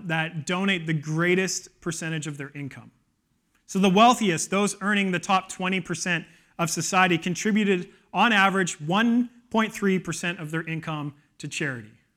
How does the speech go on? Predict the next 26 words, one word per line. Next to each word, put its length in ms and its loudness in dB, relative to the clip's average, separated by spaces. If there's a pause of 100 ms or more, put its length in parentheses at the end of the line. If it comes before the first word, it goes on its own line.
(600)
Top 220 0
twenty 260 -2
percent 460 -6
of 160 -14 (160)
income, 400 -8 (800)
one 180 -6
point 220 -10
three 140 -8
percent 440 -14
to 100 -16
charity. 320 -16 (1300)
In 80 -10
comparison, 560 4
those 280 0
in 100 0
the 80 0
bottom 580 2
twenty 340 -2
percent 520 -6
of 280 -8
earnings 600 -6 (280)
donated 460 2
three 240 0
point 460 -6
two 220 0
percent 500 -10